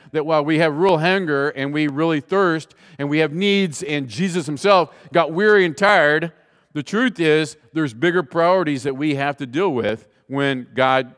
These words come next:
reveals those to us. And Jesus, throughout the Gospel of John, John reveals lots of metaphors that Jesus uses.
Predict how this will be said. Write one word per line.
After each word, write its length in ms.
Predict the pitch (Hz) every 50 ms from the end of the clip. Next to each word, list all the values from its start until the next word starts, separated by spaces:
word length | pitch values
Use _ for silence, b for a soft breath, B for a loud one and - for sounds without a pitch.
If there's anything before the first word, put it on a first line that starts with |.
| _ -
reveals 540 | 127 131 131 117 147 160 156 147 123 104 113
those 280 | 123 120 123 123 - -
to 200 | - 180 175 123
us. 320 | 85 - - - - - _ _ _ _ _ _ _ _ _ _ _ _ _ _ _ _ _ _ _ _ _ _ _ -
And 140 | 147 131 95
Jesus, 380 | 95 175 220 226 190 165 -
throughout 400 | - - 151 151 160 170 170 -
the 100 | 139 135
Gospel 380 | 113 143 143 147 139 - 131 123
of 40 | 101
John, 440 | 95 135 143 143 135 123 113 107 b b b b b -
John 260 | 104 147 160 165 156
reveals 380 | 147 131 120 143 143 123 98 123
lots 260 | 143 165 160 - 160
of 60 | 131
metaphors 680 | 123 131 151 147 147 123 - 139 127 123 123 113 98
that 160 | 113 123 110
Jesus 460 | 104 90 117 143 139 123 127 104 92 101
uses. 500 | 117 139 143 123 101 98 90 90 -